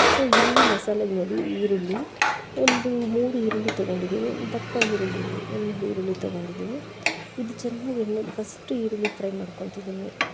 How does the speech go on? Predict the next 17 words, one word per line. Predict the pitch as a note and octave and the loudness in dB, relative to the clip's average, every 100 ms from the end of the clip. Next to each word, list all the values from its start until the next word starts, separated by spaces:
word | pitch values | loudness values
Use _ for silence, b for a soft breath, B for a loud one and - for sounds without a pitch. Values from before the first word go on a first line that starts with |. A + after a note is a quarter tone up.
| - - - - | -8 -18 -12 -2
ಇದೆಲ್ಲ | B3 A#3 A3+ | 0 0 0
ಚೆನ್ನಾಗಿ | - G#3+ G#3+ A3+ G#3+ | 0 0 0 -2 -2
ಎಣ್ಣೆ | G#3 G#3+ A3 G#3 G3+ G3 G3 G3 G3 G3 - - G#3 G#3 G#3+ - G3+ F#3+ | 0 -2 -2 0 2 2 0 -2 -2 0 -4 -6 -12 -12 -14 -14 -12 -6
ಬ್ರೌನ್, | G3+ G3+ G3 G#3+ A3+ G#3+ G#3 - G3+ - - - - - - A3 | -4 -2 -2 0 0 -4 -10 -10 -8 -8 -10 -14 -12 -2 0 2
ಬ್ರೌನ್ | G#3+ G#3 A#3+ - - - - - - - - - - - - - - - - - - - - - | 2 2 2 0 -2 -10 -16 -18 -18 -18 -16 -14 -14 -16 -4 0 0 0 -10 -18 -18 -18 -18 -6
ಚೆನ್ನಾಗಿ | A#3+ B3 A3+ | -4 0 2
ಎಣ್ಣೆ | G3 G3+ G#3+ G#3 G#3 - - A3 | 2 2 2 0 -4 -6 -6 -8
ಫ್ರೈ | - G3+ G#3 | 0 4 4
ಮಾಡಿ | G3+ F3+ G#3+ A#3 G#3+ | 2 0 0 0 -2
ಗೋಲ್ಡ್ | G#3+ A3+ A#3+ A3+ | 0 2 2 0
ಕಲರ್ | - G#3 G#3+ | 0 2 2
ಬರೋವರೆಗೂ | G3+ G3+ G3+ G3+ B3 B3 G#3+ | 2 2 2 0 2 2 2
ಚೆನ್ನಾಗಿ | F#3+ G#3+ G#3+ G#3+ | 2 -2 -4 -2
ಫ್ರೈ | - G3 | 2 2
ಮಾಡಬೇಕು. | G3 F3+ F3+ - F3 - - - - - - - | 4 2 0 -4 -6 -8 -14 -20 -18 -18 -14 -8
ಇದು | C4 A#3+ C4 B3 A3+ | -8 -8 -8 -6 -6
ಈರುಳ್ಳಿ | A3+ G#3+ | -6 -8